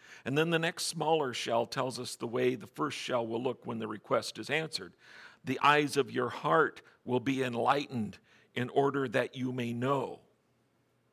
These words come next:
That you may know. Well, what are you gonna know? That's the little shells inside that second shell. Uh, the eyes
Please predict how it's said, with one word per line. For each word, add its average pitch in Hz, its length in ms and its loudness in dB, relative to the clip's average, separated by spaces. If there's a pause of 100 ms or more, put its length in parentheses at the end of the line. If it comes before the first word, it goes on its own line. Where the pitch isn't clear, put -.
(560)
That - 140 -20
you 101 120 -10
may 101 180 -6
know. 127 440 -2 (1200)
Well, 110 140 -6
what 156 180 4
are 143 60 0
you 120 120 -6
gonna 98 280 -10
know? 95 320 -8
That's 107 240 -10
the 120 120 -4
little 113 220 -2
shells 107 420 -4
inside 110 520 -4 (260)
that - 180 -8
second 151 320 -4
shell. - 280 -6 (440)
Uh, 117 340 0 (460)
the 113 240 -2
eyes 143 400 2